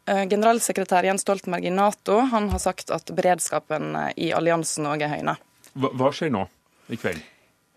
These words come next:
Speaker 1: Ja, etter en lang dag der selvfølgelig kollektivtransporten, eh, har stått stille, så har de fleste togstasjonene i Brussel åpnet igjen nå. Eh, flyplassen, eh, der angrepet skjedde, vil selvfølgelig være stengt ut dagen og i morgen.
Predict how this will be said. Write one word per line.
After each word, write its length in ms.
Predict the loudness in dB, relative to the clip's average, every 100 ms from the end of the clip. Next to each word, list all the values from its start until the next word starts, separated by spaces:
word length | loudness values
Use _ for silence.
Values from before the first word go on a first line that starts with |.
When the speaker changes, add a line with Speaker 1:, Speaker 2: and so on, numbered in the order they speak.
| _
Speaker 1:
Ja, 140 | 2
etter 260 | 4 2 2
en 260 | 2 2 2
lang 260 | 4 4 6
dag 200 | 4 6
der 120 | 4
selvfølgelig 460 | 4 0 2 2 0
kollektivtransporten, 1300 | -2 -2 0 0 0 -4 -4 -6 -6 -6 -4 -2
eh, 120 | -2
har 120 | -2 -2
stått 220 | -2 -2
stille, 540 | -2 0 2 4 2
så 240 | 0 0 2
har 80 |
de 100 | 2
fleste 460 | 2 -2 -4 -4 -4
togstasjonene 800 | -2 -2 -2 -4 -2 0 0 -2
i 40 |
Brussel 320 | -2 -4 -4 -6
åpnet 320 | -6 -4 -4
igjen 120 | -2
nå. 220 | 0 -2 -4 _ _ -20 _ -2
Eh, 180 | 2 2
flyplassen, 920 | 2 0 0 0 -2 -2 -4 -4 -4
eh, 120 | -4
der 200 | 0 2
angrepet 380 | 2 0 -2 -2
skjedde, 220 | -2 0
vil 160 | -2 -2
selvfølgelig 600 | -4 -2 -2 0 -2 -2
være 220 | 0 0
stengt 380 | 0 0 0 -2
ut 80 | -4
dagen 340 | 0 0 0 -2
og 280 | -2 -4 -6
i 80 |
morgen. 380 | -4 -2 2 0